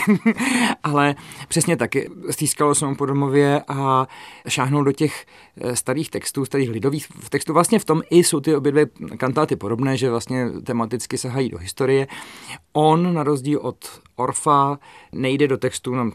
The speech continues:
nalezených někde v klášteře, nicméně, do umělých textů, nicméně do lidových textů a balad. A podobně jako je ta známá Erbenova Kytice, tak i on vychází z Erbenových a Sušilových textů,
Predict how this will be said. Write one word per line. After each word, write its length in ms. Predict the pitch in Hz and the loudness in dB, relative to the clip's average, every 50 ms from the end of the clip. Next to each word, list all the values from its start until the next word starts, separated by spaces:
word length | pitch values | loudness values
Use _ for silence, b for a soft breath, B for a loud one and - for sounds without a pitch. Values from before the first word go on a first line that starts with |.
| - - | -4 -4
nalezených 540 | 104 104 113 110 117 123 127 127 117 - - | -2 -2 0 0 0 0 0 0 -2 -4 -4
někde 240 | 113 113 117 117 110 | -4 0 0 -2 -2
v 360 | - - - - - - - | -4 -10 -18 -18 -16 -4 0
klášteře, 440 | 123 101 120 - - 143 147 147 139 | 2 2 2 2 0 0 2 2 2
nicméně, 520 | 135 131 113 - 139 143 131 131 131 - | 2 0 -2 -2 -2 -2 -2 0 -2 -2
do 180 | - 113 110 101 | -4 -4 -4 -4
umělých 480 | - 123 127 135 135 135 147 143 110 | -2 0 2 2 4 4 2 2 2
textů, 300 | - 139 - - - 139 | 0 -2 -2 -2 -4 -2
nicméně 440 | 131 123 113 - 117 120 123 131 123 | -2 -2 -2 -4 -4 -2 -2 0 0
do 100 | 110 82 85 85 90 | -2 -2 -4 -6 -4
lidových 400 | 87 104 120 151 147 160 156 - | -4 2 4 4 4 4 2 0
textů 380 | - 147 - - - 135 113 | -2 -2 -2 -2 -4 -4 -4
a 40 | - | -4
balad. 340 | 80 87 107 139 156 254 - B B B B B B B B B B _ | -2 0 2 2 2 0 -2 B B B B B B B B B B _
A 260 | - 160 156 151 151 | 0 4 4 4 4
podobně 600 | 147 - - 175 175 196 175 175 190 185 170 156 | 4 2 0 2 2 4 2 2 0 0 0 0
jako 400 | 143 135 - - 175 170 156 - - - | 0 -2 0 2 2 2 2 2 0 -4
je 120 | 135 143 | -4 0
ta 260 | - 170 143 98 - _ _ _ _ _ | 2 2 2 2 0 _ _ _ _ _
známá 840 | 113 107 113 113 104 117 117 120 120 123 135 135 127 123 123 123 127 - | -6 -6 -4 -2 0 0 2 2 2 2 2 0 0 0 -2 -2 -4 -6
Erbenova 440 | - 123 123 120 135 131 135 131 131 | -6 -6 -4 -4 -2 -2 -2 -2 -2
Kytice, 500 | - 139 117 - 135 - - 143 131 117 - _ _ _ - | -2 -4 -6 -8 -8 -4 -2 -2 -4 -4 -6 _ _ _ -6
tak 200 | 139 123 - B B B B B B B _ - | -6 -6 -6 B B B B B B B _ 0
i 140 | 151 151 | 0 0
on 300 | - 156 147 143 147 156 | 2 2 4 4 4 4
vychází 720 | 143 143 131 - 147 135 131 135 127 110 135 135 131 143 B B B B B B | 2 0 -2 2 4 4 4 4 2 0 -2 -6 -6 -8 B B B B B B
z 120 | B - - - | B -4 -2 0
Erbenových 440 | 127 123 123 123 127 131 131 127 - | 2 2 2 2 4 2 2 0 -2
a 40 | 123 | -4
Sušilových 500 | - 113 - - 143 131 131 120 95 - | -4 -6 -4 0 2 2 2 0 0 -4
textů, 440 | - 110 - - - 151 156 170 | -8 -8 -8 -4 -2 -2 -2 -2